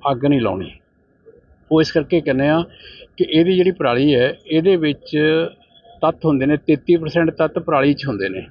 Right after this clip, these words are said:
ਜਦੋਂ ਅਸੀਂ ਇਹਨੂੰ ਅੱਗ ਲਾ ਦਿੰਦੇ, ਅਸੀਂ ਸਾੜ ਦਿੰਦੇ, ਫਿਰ ਅਸੀਂ ਹੋਰ ਯੂਰੀਆ ਪਾਉਂਦੇ ਹਾਂ, ਡਾਇਆ ਪਾਉਂਦੇ ਹਾਂ, ਖਰਚਾ ਵ-, ਆਪਾਂ ਵਾਧੂ ਕਰਦੇ ਹਾਂ। ਜੇ ਅਸੀਂ ਆਪਣੀ ਪਰਾਲੀ ਨੂੰ ਮਿੱਟੀ 'ਚ ਹੀ ਵਾਪਸ ਲੈ ਜਾਈਏ ਨਾ, ਦਬਾ ਦਈਏ, ਤਾਂ ਉਹ ਤੱਤ ਜਿਹੜੇ ਬਾਹਰੋਂ ਯੂਰੀਆ ਪਾਉਂਦੇ, ਡਾਇਆ ਪਾਉਂਦੇ, ਉਹ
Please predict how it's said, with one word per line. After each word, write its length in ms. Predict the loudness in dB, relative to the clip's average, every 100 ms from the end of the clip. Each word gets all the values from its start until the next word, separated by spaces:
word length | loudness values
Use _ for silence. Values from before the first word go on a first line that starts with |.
| _ _ _
ਜਦੋਂ 180 | 0 2
ਅਸੀਂ 120 | 2
ਇਹਨੂੰ 140 | 2 0
ਅੱਗ 120 | 0
ਲਾ 180 | 0 0
ਦਿੰਦੇ, 180 | 0 -2
ਅਸੀਂ 140 | -4
ਸਾੜ 260 | -4 -4 -4
ਦਿੰਦੇ, 320 | -8 -8 -4
ਫਿਰ 180 | 0 0
ਅਸੀਂ 200 | -2 -4
ਹੋਰ 260 | -2 -2 0
ਯੂਰੀਆ 380 | 0 0 0
ਪਾਉਂਦੇ 340 | -2 -2 -2 -4
ਹਾਂ, 120 | -6 -10
ਡਾਇਆ 360 | -4 0 2 0
ਪਾਉਂਦੇ 340 | -2 -4 -2
ਹਾਂ, 120 | -4 -4
ਖਰਚਾ 340 | -6 -4 -4
ਵ-, 160 | -4 -6
ਆਪਾਂ 200 | -8 -2
ਵਾਧੂ 280 | -2 0 0
ਕਰਦੇ 300 | 0 0 -4
ਹਾਂ। 80 | -6 -10 -20 -10 0
ਜੇ 120 | 2
ਅਸੀਂ 140 | 2
ਆਪਣੀ 220 | 2 0
ਪਰਾਲੀ 360 | 0 0 0 2
ਨੂੰ 160 | 2 0
ਮਿੱਟੀ 300 | 0 0 2
'ਚ 80 |
ਹੀ 60 | 2
ਵਾਪਸ 260 | 0 0 -2
ਲੈ 140 | -2
ਜਾਈਏ 200 | -2 -4
ਨਾ, 120 | -4 -8 _ _ -6
ਦਬਾ 220 | -2 0
ਦਈਏ, 240 | 0 0 -2 -6 -20 -20 _
ਤਾਂ 80 | -8 -4
ਉਹ 100 | -4
ਤੱਤ 320 | -2 -4 -2
ਜਿਹੜੇ 180 | -2 -2
ਬਾਹਰੋਂ 260 | 0 0
ਯੂਰੀਆ 380 | 0 0 0 0
ਪਾਉਂਦੇ, 300 | -2 -4 -2
ਡਾਇਆ 240 | 0 0
ਪਾਉਂਦੇ, 220 | -2 -4
ਉਹ 140 | -4